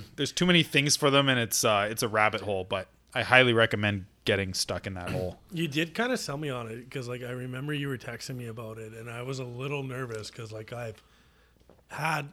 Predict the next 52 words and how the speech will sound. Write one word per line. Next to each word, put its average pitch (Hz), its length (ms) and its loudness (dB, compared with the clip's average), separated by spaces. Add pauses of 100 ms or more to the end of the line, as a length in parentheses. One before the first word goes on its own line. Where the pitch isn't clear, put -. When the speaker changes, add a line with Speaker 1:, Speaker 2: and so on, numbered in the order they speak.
(240)
Speaker 2:
<clears throat> - 560 -8
I 175 100 0
wouldn't 226 160 2
say 220 100 4
bad 123 300 0
experiences 156 640 -6
on 143 120 -8
kayaks, 135 460 -8
but 143 100 -6
I've 127 200 -4
been 127 180 -4
in 127 140 -4
them 123 200 -8
and 117 100 -8
I've 110 120 -10
been 117 120 -8
like, 110 180 -10 (120)
"This 131 200 -8
thing 120 120 -10
is 95 180 -12
unstable. 101 460 -12
Like, 110 160 -10
why 110 240 -8
would 110 140 -8
I 117 40 2
Speaker 1:
Yeah. 147 160 12
Speaker 2:
wanna" 98 140 -4 (360)
Speaker 1:
It's 135 160 -4
irresponsible 135 760 2 (180)
Speaker 2:
Why 131 220 -4
would 147 100 0
Speaker 1:
to 143 60 2
Speaker 2:
I - 40 2
Speaker 1:
go 113 100 4
on 104 160 0
one. 92 160 -8
Speaker 2:
<laughs> - 40 -16
Why, 139 220 0 (360)
why 156 240 2
would 139 180 0
I 143 40 2
Speaker 1:
Yeah. 139 60 0
Speaker 2:
wanna 131 200 -4
fish 143 320 -4
out 120 100 -4
of 107 80 -8
this? 104 280 -12 (120)
Speaker 1:
Yeah. 123 180 2 (180)
Speaker 2:
That 127 120 -12
sounds 131 260 -8
stupid. 123 440 -8 (500)
Speaker 1:
But 123 240 4